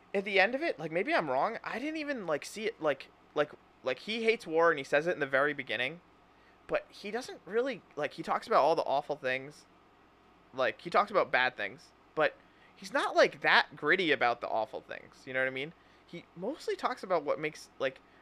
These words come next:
I feel like the book is more about, like, what makes people beautiful, like, in a way.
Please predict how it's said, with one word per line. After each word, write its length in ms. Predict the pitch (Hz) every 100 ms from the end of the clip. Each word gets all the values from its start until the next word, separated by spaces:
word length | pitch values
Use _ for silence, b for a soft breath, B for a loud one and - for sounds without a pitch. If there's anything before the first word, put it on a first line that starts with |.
| -
I 80 | 143
feel 180 | 277
like 140 | 381 -
the 80 | 160
book 160 | 202
is 100 | 160 147
more 180 | 151
about, 220 | 180 147 123
like, 120 | 131
what 100 | 127
makes 160 | 135 -
people 220 | 156 131
beautiful, 500 | 117 143 139 92 - -
like, 180 | 110 104
in 80 |
a 60 | 98
way. 200 | 98